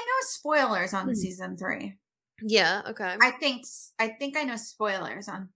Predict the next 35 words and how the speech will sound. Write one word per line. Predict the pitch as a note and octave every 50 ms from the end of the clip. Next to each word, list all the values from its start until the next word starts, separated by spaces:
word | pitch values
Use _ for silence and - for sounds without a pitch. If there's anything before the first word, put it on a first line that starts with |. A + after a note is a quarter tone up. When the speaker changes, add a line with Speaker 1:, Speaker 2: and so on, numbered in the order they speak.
| _ - -
Speaker 1:
season | - - - - G#3 G3+ F#3 G3 G3 G3 F#3 E3+
three. | G3+ G3 - - - G#3+ G#3+ A3 _ _ -
Speaker 2:
I | E3+
don't | F#3+ A3 C4
know. | C#4+ D#4+ E4+ D4 C4+ A3+ G3+ -
It, | A3 A3 -
they, | A3 A#3 A#3 A3+ -
they | G#3+ A#3 A#3 A3+
just | A3 B3 A#3+ C#4 - - -
dropped | C4 B3 B3 A#3+ A#3+ A3 F#3 - - - G3
the | G#3 A3+
final | - G3 G3 G3 G3 F#3
episodes | - F#3 F#3+ F#3 F3+ - - F3 E3+ E3+ F3 -
today. | - F3 E3+ E3 D#3 C3+ - - F#2 G3+ - - - - -
Speaker 1:
Like, | B3+ C4+ -
I | A#3+ C#4
think, | C#4+ D#4 C#4 C4
Speaker 2:
And | C4 B3+ B3 - C4+
Speaker 1:
I | C4+
Speaker 2:
so | D4
Speaker 1:
think | E4 E4
I | F4 E4+ D#4+
learned | D4 C#4 C#4 C4+ C4+
some | C4+ B3
spoilers, | A#3 - - - A3 A3 A3 A3 G#3 G3+ F#3+ G#3 G3+ -
like, | G3 G3 G3 _ _ _ _ -
two | - - - B3+ A#3 A3
weeks | G#3+ G#3 G3 G3 - - -
ago. | G#3 G3+ E3+ E3+ E3+ E3+ - A#2+ - - - _ _ _ _ _ _ -
Acts, | G#3+ G#3 F#3+ - - - - - - - G#3
well, | A3 B3 B3 A3+ - - - - - _ _
it | - A#3+
was | A#3 A3+
on | A3+ G#3 G3 G3
Reddit. | G3 G3 F#3 F3 F3 - - - - -